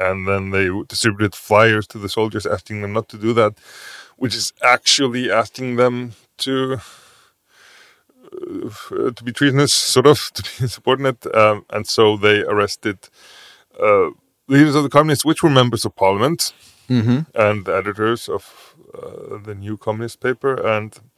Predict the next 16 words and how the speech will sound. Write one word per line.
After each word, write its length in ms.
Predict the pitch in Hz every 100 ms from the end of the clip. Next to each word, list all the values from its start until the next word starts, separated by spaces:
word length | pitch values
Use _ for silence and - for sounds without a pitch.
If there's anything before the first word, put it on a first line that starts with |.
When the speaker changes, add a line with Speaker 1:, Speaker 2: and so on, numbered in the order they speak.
| _ - - _ _ -
Speaker 1:
they 160 | 110 135
were 200 | 151 127
sent 460 | - 131 117 110 _ _
to, 400 | - 107 90 92 _ _ _ _ _ _ _ _ _ _ _ _ -
to 100 | 98
Britain, 540 | 82 101 101 98 92
in 200 | 104 98
Britain. 340 | 90 101 92 87
But 160 | 107
if, 260 | 117 - - _ _ _ _ _ _ _ _ _
uh, 420 | 120 123 123 123 120
at 80 |
this 160 | 123 170
point 400 | - 175 160 127
they 160 | 143 139
were 300 | 139 139